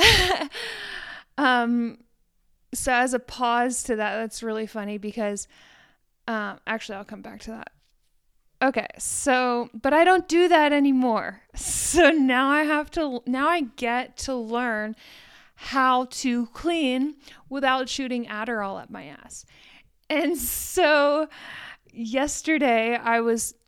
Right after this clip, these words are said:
even though I was, like, feeling totally motivated, you know, it can still feel a little bit like there's that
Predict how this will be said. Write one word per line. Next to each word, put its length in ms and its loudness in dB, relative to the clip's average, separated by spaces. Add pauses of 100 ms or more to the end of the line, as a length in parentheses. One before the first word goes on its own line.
(920)
even 240 0
though 80 -6
I 120 -4
was, 120 -8
like, 180 -16
feeling 280 -8
totally 340 -10
motivated, 880 -6
you 200 -12
know, 100 -6
it 160 -14
can 160 -6
still 800 0
feel 640 -4
a 80 -4
little 800 0
bit 500 -2
like 280 -10
there's 220 -6
that 180 -6